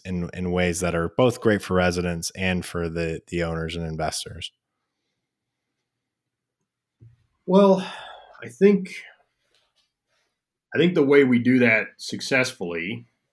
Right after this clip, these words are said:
Speaker 2: in the future and now is, is again to, to, to realize you're doing it for the residents, right? The residents at the end of the day are the ones there, y-,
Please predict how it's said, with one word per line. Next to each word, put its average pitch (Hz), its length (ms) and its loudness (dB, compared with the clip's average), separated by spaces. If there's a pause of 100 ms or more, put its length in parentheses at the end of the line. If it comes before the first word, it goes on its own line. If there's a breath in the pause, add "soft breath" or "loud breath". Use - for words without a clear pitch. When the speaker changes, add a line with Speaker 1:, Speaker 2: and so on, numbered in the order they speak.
(320)
Speaker 2:
in 98 180 -6
the 95 80 -6
future 104 640 0 (320)
and 107 200 -4
now 92 420 -4 (500)
is, 101 680 -6 (760)
is - 500 -14
again 107 340 -2
to, 101 80 -2 (180)
to, 92 180 -8 (580)
to 110 120 -10
realize 113 600 2
you're 104 120 -4
doing 110 360 2
it 104 220 -4
for 107 680 -2 (760)
the 101 80 -4
residents, 95 720 -4 (320)
right? 90 300 -10
The 90 140 -12
residents 107 520 -4
at 92 120 -8
the 98 120 -4
end 98 120 -2
of 95 60 -4
the 92 60 -6
day 92 340 -4 (120)
are 92 140 -6
the 90 80 -10
ones 90 340 -8
there, 92 400 -6 (420)
y-, - 200 -14